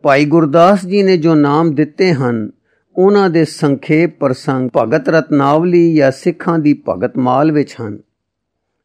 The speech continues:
ਜੋ ਪੋਥੀ ਕੇ ਭਾਈ ਮਨੀ ਸਿੰਘ ਜੀ ਦੇ ਨਾਮ ਤੇ ਪ੍ਰਸਿੱਧ ਹੈ। ਇਹਨਾਂ ਸਾਰੇ ਪ੍ਰਸੰਗਾਂ ਨੂੰ ਸਮੇਂ ਦੀ ਤਰਤੀਬ ਵਿੱਚ ਬੰਨ ਸਕਣਾ ਕਠਿਨ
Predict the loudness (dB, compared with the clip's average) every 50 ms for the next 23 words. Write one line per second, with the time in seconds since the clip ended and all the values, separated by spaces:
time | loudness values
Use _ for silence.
0 | _ -16 -6 -2 0 0 0 0 0 0 0 0 0 0 -2 -2 0 0 -2 -2
1 | 0 0 0 2 2 2 2 2 2 2 2 0 0 0 0 0 0 0 0 -2
2 | -2 0 -2 -2 0 0 0 0 0 0 -2 -2 -4 -6 -8 -6 -6 -6 -6 -6
3 | -6 -6 -6 -6 -6 -8 -10 -12 -14 -16 _ _ _ _ _ _ _ _ _ _
4 | _ _ _ _ _ _ _ 0 0 2 2 2 0 0 -2 -4 -2 0 0 2
5 | 2 2 0 0 -2 -4 -4 -4 -2 -2 0 0 2 2 2 2 2 2 0 0
6 | -4 -6 -4 -2 0 0 2 0 0 0 0 -2 -2 -4 _ 0 0 0 0 -2
7 | 0 2 2 2 2 0 -2 -4 -4 _ _ _ _ _ _ _ -12 -8 -2 0
8 | 0 2 2 0 -2 -2 -2 -2 -2 -2 -4 -4 -4 -4 -6 -6 -8 -8 -8 -6
9 | -6 -6 -6